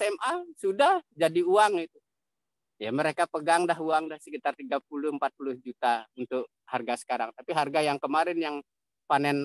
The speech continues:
awal itu lima ribu harganya, sudah dapat pegang uang lima puluh juta untuk satu dusnya itu. Minimal sudah mereka itu sepuluh ton itu harus mereka wajib mendapatkan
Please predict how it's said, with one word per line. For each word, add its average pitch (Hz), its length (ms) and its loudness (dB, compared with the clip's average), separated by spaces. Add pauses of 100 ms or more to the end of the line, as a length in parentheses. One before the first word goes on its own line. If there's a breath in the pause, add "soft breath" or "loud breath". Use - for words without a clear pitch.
(100)
awal 143 400 6
itu 139 280 0
lima 135 240 2
ribu 143 600 -2
harganya, 117 520 -2
sudah 120 240 -4
dapat 117 320 -4 (400)
pegang 117 240 0
uang 117 160 0
lima 117 240 -2
puluh 117 320 -6
juta 117 400 -2 (1400)
untuk 117 240 -6
satu 113 240 -6
dusnya 101 480 -10
itu. - 140 -16 (180)
Minimal 214 480 4
sudah 180 160 2
mereka 151 400 0
itu 151 160 -6
sepuluh 151 480 -6
ton 156 160 0
itu 160 80 -4
harus 156 320 0
mereka 123 240 -6
wajib 98 320 -6 (880)
mendapatkan 95 640 -8